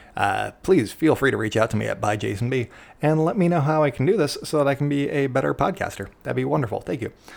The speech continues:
Um, basically, Kim Ha-seong is like Trey Turner. He is twenty-four years old, and the league is,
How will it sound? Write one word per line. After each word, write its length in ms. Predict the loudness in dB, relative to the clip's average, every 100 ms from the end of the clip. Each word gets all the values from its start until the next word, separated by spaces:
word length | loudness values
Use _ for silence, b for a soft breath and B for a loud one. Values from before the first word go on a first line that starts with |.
| B B B
Um, 420 | 0 0 -2 -6 B B B B -20 -2
basically, 580 | 0 2 4 4 4 -4 _ -2
Kim 220 | 2 2
Ha-seong 580 | 2 0 2 2 2 -4 -6 2
is 540 | 2 2 -2 -6 -12 _ _ _ _ -2
like 320 | 2 2 0
Trey 240 | 0 0
Turner. 460 | 2 -2 -2 -6 -14 -18
He 220 | -4 0
is 220 | 0 0 0
twenty-four 420 | 0 0 2 2
years 220 | 4 4
old, 260 | 2 0 B B B 2
and 300 | 4 4 0
the 160 | 2 4
league 280 | 4 4 2
is, 280 | 2 -2